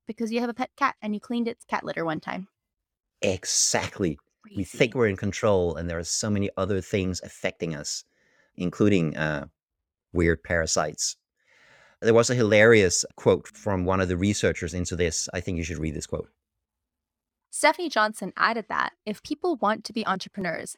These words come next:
Speaker 1: these findings <laughs> don't mean that they have to eat cat poop. If you're risky enough <laughs> to want to eat cat poop, you're risky enough to risk a parasite that'll cause you schizophrenia. You're probably risky enough to be an entrepreneur.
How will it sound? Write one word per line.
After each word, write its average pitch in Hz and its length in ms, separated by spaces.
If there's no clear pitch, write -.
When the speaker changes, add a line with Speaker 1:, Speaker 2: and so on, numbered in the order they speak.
Speaker 1:
these 247 240
findings 277 460
<laughs> - 40
don't 247 300
mean 220 320
that 190 180
they 196 180
have 208 260
to - 80
eat 208 200
cat 196 200
poop. 147 200
If 240 120
you're 320 140
risky 285 320
enough 202 260
<laughs> 226 280
to - 140
want 220 280
to 277 80
eat 233 140
cat 240 240
poop, 185 240
you're 294 140
risky 320 380
enough 302 220
to 233 140
risk 233 300
a - 80
parasite 277 560
that'll 196 160
cause 285 300
you 302 80
schizophrenia. 320 800
You're 403 160
probably 320 600
risky 220 340
enough 190 220
to 247 120
be 175 180
an 160 80
entrepreneur. 180 800